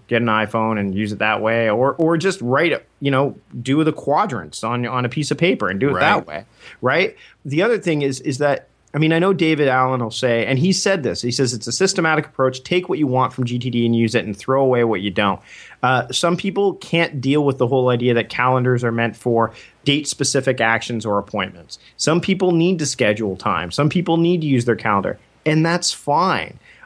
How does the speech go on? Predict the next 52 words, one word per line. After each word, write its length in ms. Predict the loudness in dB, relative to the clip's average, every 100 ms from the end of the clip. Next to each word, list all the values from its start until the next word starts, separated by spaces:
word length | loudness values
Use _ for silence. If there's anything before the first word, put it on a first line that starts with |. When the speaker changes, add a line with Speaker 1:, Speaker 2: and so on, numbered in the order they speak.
| -4
Speaker 1:
I 180 | 0 2
don't 220 | 0 -2
do 160 | -4 0
that. 260 | 2 2 0
I 80 | -2
don't 300 | -2 -4 -6
necessarily 500 | -8 -6 -4 -2 0
recommend 500 | -2 -4 -2 0 0
that 100 | -2
people 260 | -2 -2
do 180 | -2 0
that, 280 | 0 0 -4 -12 -4
but 140 | 0
I'm 120 | 2 2
all 180 | 0
for 140 | 0 -2
people 280 | -4 -6 -6
scheduling 500 | -2 0 0 -6 -2
time 240 | 0 0
for 140 | -2
themselves 440 | -8 -4 -2 -2 -6 -12
if 140 | -2
that's 240 | 0 0
what 80 | -2
they 100 | -2
need 220 | -2 -2 -4
to 80 |
do. 260 | -4 0 0
If 100 | 0
they 80 | -4
say, 200 | -2 -2
you 100 | 0
know, 100 | 0
"I'm 100 | 0
gonna 100 | 0
block 380 | 0 -2 -2 -4
out 180 | -4
two 220 | -4 -2 0
hours 420 | 0 0 0 -4
from 600 | -6 -6 -6 -8 -8 -2
nine 340 | 0 2 2
to 140 | 2 2
eleven 380 | 2 0 -2 -2
for 160 | -2
my 180 | 0 0
own 200 | 0 -2
time," 420 | 0 0 0 -2 -6 _ _ -4
I'm, 200 | -2 0
I'm 200 | 0 0
gonna 200 | 0 0
do 220 | -2 -2
that. 260 | -2 -4